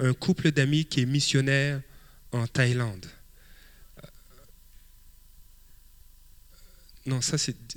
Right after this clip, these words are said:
ça c'est il y a, il y a quelques dimanches, mais dimanche dernier, en fait, chez nous, à, à, à, à la maison, je me suis, à la maison, nous avons,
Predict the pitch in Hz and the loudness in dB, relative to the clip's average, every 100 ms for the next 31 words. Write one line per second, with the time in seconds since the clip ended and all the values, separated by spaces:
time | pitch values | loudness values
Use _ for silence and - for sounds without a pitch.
0 | - 92 - - 151 135 120 113 - 113 | -16 -16 -8 -4 -2 -2 -2 -4 -6 -6
1 | - 135 - 123 117 113 165 214 - - | -6 -10 -6 -6 -6 -8 -8 -12 -14 -4
2 | 131 123 - 143 170 175 151 151 160 143 | -2 -2 -2 0 0 2 2 2 0 0
3 | 175 - - 151 156 - - - - - | 0 0 2 4 2 0 -14 -20 -20 -20
4 | - 156 151 - - 127 139 - - 147 | -20 -20 -20 -18 -12 -2 -2 -2 -6 -6
5 | 127 110 - 147 147 160 156 156 143 - | -6 -6 2 4 6 6 8 6 2 -2
6 | 151 - - - - - - - - - | -6 -8 -12 -14 -20 -20 -20 -20 -20 -20
7 | - - - - - - - - - - | -20 -20 -20 -20 -18 -10 -8 -6 -10 2
8 | 147 147 160 156 190 196 156 151 156 160 | 6 8 8 8 6 6 6 6 6 4